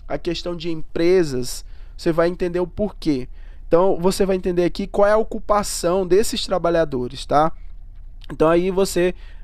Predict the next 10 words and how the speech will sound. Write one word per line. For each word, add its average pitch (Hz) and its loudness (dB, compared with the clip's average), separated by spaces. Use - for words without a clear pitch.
vai 151 4
entender 165 -2
mais 160 -2
ou 160 -4
menos 156 -4
como 165 -8
funciona 151 -6
a - -2
economia 151 -4
local. 156 0